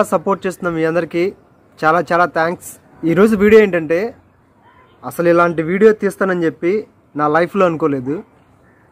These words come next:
కానీ కొంతమంది గొప్ప గొప్ప వ్యక్తుల వల్ల ఈరోజు ఈ వీడియో తీయాల్సి వచ్చింది. ఏం లేదు, నేను ఒక రెండు రోజుల క్రితం ఒక వీడియో పెట్టాను.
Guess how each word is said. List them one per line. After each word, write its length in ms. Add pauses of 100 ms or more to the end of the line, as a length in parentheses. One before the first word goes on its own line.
కానీ 300 (540)
కొంతమంది 440 (140)
గొప్ప 300
గొప్ప 160 (140)
వ్యక్తుల 340
వల్ల 160 (680)
ఈరోజు 360
ఈ 80
వీడియో 240
తీయాల్సి 280
వచ్చింది. 360 (2250)
ఏం 180
లేదు, 180 (160)
నేను 200 (580)
ఒక 180
రెండు 140
రోజుల 220
క్రితం 260
ఒక 60 (100)
వీడియో 260
పెట్టాను. 320